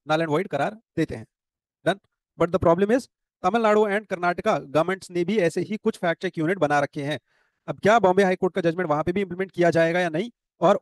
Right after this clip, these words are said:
उन fact check units का क्या होने वाला है आगे, वो आगे देखा जाएगा। We have one more editorial। This editorial talks about a specific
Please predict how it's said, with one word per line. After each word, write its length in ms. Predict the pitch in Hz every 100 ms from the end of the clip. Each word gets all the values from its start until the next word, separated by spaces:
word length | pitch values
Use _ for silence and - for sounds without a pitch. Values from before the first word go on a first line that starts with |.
| -
उन 140 | 226
fact 240 | 208 165 185
check 140 | 165
units 200 | 160 160
का 80 | 185
क्या 160 | - 165
होने 240 | 147 180
वाला 180 | 175 180
है 100 | 180
आगे, 260 | 170 240 294 _
वो 100 | 143
आगे 220 | 180 139 151
देखा 180 | 131
जाएगा। 320 | 123 117 113 - _ _ _ _ _ _ _ _ _ _ _ _ _ _ -
We 120 | 165
have 180 | 233 233
one 120 | 202 202
more 100 | 196
editorial। 400 | 170 175 208 269 - -
This 120 | 196 175
editorial 320 | 170 180 208
talks 220 | 160 160
about 240 | 165 175
a 0 |
specific 360 | 170 180 -